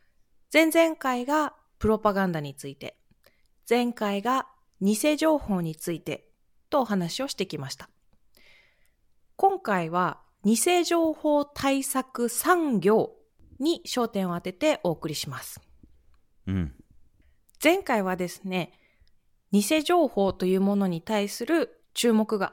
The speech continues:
Speaker 1: 集まってきていますというお話をしました。その中で、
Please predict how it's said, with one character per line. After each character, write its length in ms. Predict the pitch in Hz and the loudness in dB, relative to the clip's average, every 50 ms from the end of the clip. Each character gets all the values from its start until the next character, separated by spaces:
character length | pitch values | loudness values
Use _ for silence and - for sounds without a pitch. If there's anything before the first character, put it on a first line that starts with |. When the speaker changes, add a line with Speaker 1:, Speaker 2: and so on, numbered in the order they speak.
| 180 | -6
Speaker 1:
集 120 | - - 220 | -4 -2 -2
ま 100 | 240 247 | -2 -2
っ 60 | 233 | -2
て 100 | - 165 | -6 -8
き 80 | - | -8
て 120 | - - 160 | -6 -4 -4
い 80 | 151 | -4
ま 160 | 147 139 143 139 | -4 -4 -6 -6
す 240 | - - - - _ _ _ - | -8 -10 -14 -16 _ _ _ -4
と 80 | 302 | -4
い 60 | 294 | -2
う 40 | 247 | -2
お 40 | 214 | -4
話 360 | - - 180 170 160 - - | -4 -4 -4 -4 -4 -4 -4
を 60 | 277 | -4
し 180 | 269 - - 170 | -4 -4 -6 -8
ま 80 | 147 143 | -8 -10
し 80 | - | -12
た。 160 | - - - _ _ _ _ _ _ _ _ _ _ _ _ _ _ - - _ _ _ _ _ _ _ | -14 -16 -20 _ _ _ _ _ _ _ _ _ _ _ _ _ _ -20 -20 _ _ _ _ _ _ _
そ 180 | _ - - 285 | _ -6 -2 0
の 120 | 311 330 | 2 2
中 340 | 330 381 392 381 - 240 214 | 2 0 0 0 0 0 2
で、 440 | 196 240 247 233 196 - - _ | 2 2 2 2 2 0 -4 _